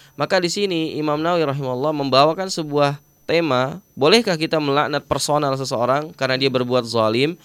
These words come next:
atau karena dia berbuat maksiat atau dia berbuat kefasikan? Imam Nawawi mengatakan bahwa adapun melaknat seseorang, ya, karena sifat atau karena kemaksiatannya, karena sifat yang tercela atau kemaksiatannya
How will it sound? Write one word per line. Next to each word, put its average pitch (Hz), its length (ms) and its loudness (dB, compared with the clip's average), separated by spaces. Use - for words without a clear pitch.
atau 135 260 0
karena 143 160 4
dia 135 160 4
berbuat 127 420 2
maksiat 127 720 -2
atau 143 240 -4
dia 180 240 -2
berbuat 160 320 0
kefasikan? 147 720 -4
Imam 170 160 -4
Nawawi 208 240 0
mengatakan 175 560 -2
bahwa 120 560 0
adapun 196 540 4
melaknat 180 540 2
seseorang, 156 920 4
ya, 117 360 0
karena 190 480 0
sifat 196 520 -2
atau 190 560 0
karena 208 560 -2
kemaksiatannya, 160 1300 0
karena 147 240 -2
sifat 151 400 -4
yang 147 160 -6
tercela 131 560 -2
atau 151 180 -2
kemaksiatannya 143 1120 -4